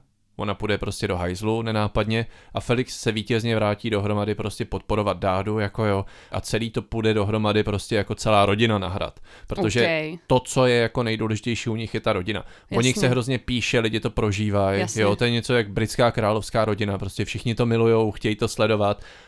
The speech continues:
Speaker 1: a ve chvíli, kdy půjde na Hrad, tak už půjdou dohromady.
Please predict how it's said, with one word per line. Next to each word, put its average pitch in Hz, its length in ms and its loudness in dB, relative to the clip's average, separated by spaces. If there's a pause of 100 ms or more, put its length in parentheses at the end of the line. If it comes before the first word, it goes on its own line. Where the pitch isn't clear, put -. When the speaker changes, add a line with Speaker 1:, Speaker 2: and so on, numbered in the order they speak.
(140)
Speaker 1:
a 113 80 2
ve 110 120 4
chvíli, 131 380 2
kdy 123 160 0
půjde 131 320 6
na 123 100 4
Hrad, 107 340 2 (220)
tak - 160 0
už 101 100 -4
půjdou 104 260 0
dohromady. 95 440 -2